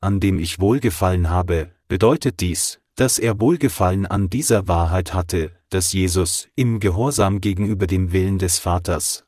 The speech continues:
alle Sünden der Welt durch die Taufe auf sich nahm. Das Wort Taufe enthält Bedeutungen wie gewaschen werden, untergetaucht werden, begraben werden und übergehen.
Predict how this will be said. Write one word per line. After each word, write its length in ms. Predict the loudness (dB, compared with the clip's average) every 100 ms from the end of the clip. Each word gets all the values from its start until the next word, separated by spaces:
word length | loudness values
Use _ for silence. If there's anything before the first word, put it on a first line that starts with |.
| -4
alle 260 | -2 0
Sünden 480 | 0 2 2 0 0
der 200 | 0 0
Welt 240 | 0 -2 -2
durch 240 | -2 -2
die 140 | -4 -2
Taufe 440 | -2 -2 -2 -2
auf 180 | -2 -4
sich 300 | -4 -2 0
nahm. 340 | 0 -2 -6 _ _ _ _ _ _ _ _ _ _ _ 0
Das 300 | 2 2 0
Wort 340 | -2 -2 -12 -8
Taufe 360 | -4 -2 -4 -8
enthält 480 | -4 -4 0 -2 -2
Bedeutungen 680 | 0 2 2 0 0 2 2
wie 280 | 0 -2 -6 _
gewaschen 480 | -2 0 0 0 0
werden, 500 | 2 2 2 0 -4 _
untergetaucht 800 | 0 0 2 0 0 0 0 -2
werden, 500 | -2 0 2 2 0 -4 -2
begraben 520 | 0 2 0 0 2
werden 480 | 2 2 2 2 -2 -2
und 400 | 2 2 0 -10 -6
übergehen. 540 | -2 0 0 -2